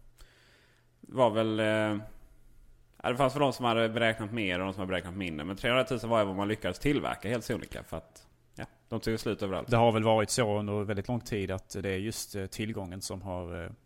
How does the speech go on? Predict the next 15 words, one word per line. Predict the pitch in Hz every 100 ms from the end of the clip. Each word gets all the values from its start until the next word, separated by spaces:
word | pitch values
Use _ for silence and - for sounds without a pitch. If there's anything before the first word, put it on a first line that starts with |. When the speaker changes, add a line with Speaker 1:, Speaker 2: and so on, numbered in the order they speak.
| - -
Speaker 2:
eh, | 50 50 50 50 - -
liksom | 95 - 98
begränsat | 104 113 98 - 92 - -
försäljningssiffrorna, | - 107 - 101 98 - 101 - - 92 - 90 123 -
helt | 98
enkelt. | 95 - 92 - - - - -
Eh, | - 98 98 107
iPad | - 98 95 101
bygger | 117 113
ju | 110 107
på | - 104 104 -
relativt, | 117 107 - 107 - -
eh, | 107 101 104 - -
relativt, | - 113 104 104 -
eh, | -